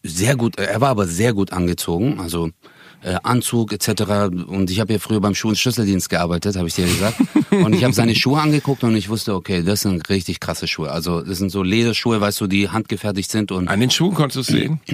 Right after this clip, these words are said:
Speaker 1: Ja, ja, das, du erkennst schon, also was Qualität ist und was nicht. Und auf jeden Fall, ähm, waren vier, fünf Männer um ihn herum und die haben dann Türkisch geredet.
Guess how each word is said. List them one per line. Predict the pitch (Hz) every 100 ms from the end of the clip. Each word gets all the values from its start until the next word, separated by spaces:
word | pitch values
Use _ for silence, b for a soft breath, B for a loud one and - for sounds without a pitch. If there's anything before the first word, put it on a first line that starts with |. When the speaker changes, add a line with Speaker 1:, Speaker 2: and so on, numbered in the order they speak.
| -
Speaker 1:
Ja, | 120 120
ja, | 143 131
das, | 98 98 -
du | 104 127
erkennst | 123 135 117
schon, | 117 110
also | 92 92 92
was | 92 -
Qualität | 104 95 104 95
ist | 90
und | 90
was | 85 87
nicht. | 104 139 B B B B B B B B B B _
Und | - 113
auf | 113
jeden | 196 208
Fall, | 175 196 -
ähm, | 127 127 127 127
waren | 107 117 156
vier, | - 226
fünf | 170 -
Männer | 170 180
um |
ihn | 180
herum | 165 170 170 208
und | 151
die | 156
haben |
dann | 170 160
Türkisch | 185 165 147
geredet. | 113 90 85 80 -